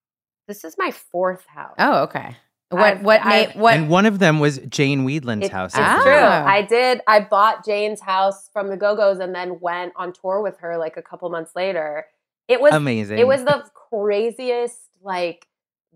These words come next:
Speaker 1: vil-, like, Spanish-style villa in the hills of Burbank that I, like, ridiculously thought, like, "Oh, I can afford this house." And I g-,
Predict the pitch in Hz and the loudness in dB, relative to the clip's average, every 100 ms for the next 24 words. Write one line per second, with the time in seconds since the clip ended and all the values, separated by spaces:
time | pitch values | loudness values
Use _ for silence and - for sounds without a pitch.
0 | 156 190 208 196 196 180 - - 180 190 | _ 0 0 0 -6 -10 -12 -12 -8 -6
1 | 208 208 202 190 185 160 147 165 175 190 | -6 -8 -6 -4 -4 -8 -6 -4 -2 -4
2 | 185 185 175 170 - 170 175 160 - 151 | -4 -6 -10 -10 -10 -10 -10 -12 -14 -10
3 | 165 175 185 185 - 170 175 180 175 165 | -8 -6 -8 -10 -10 -8 -6 -6 -6 -8
4 | - 180 170 165 175 180 180 185 180 - | -8 -10 -10 -12 -8 -6 -6 -8 -12 -10
5 | 147 165 165 - 185 - 277 269 262 208 | -6 -4 -4 -6 -12 -6 -2 0 2 2
6 | - 254 226 - 160 151 156 - 147 151 | 0 -4 -6 -6 -8 -8 -12 -20 -16 -10
7 | 180 190 - 190 160 190 196 | -10 -10 -16 -16 -4 -4 -4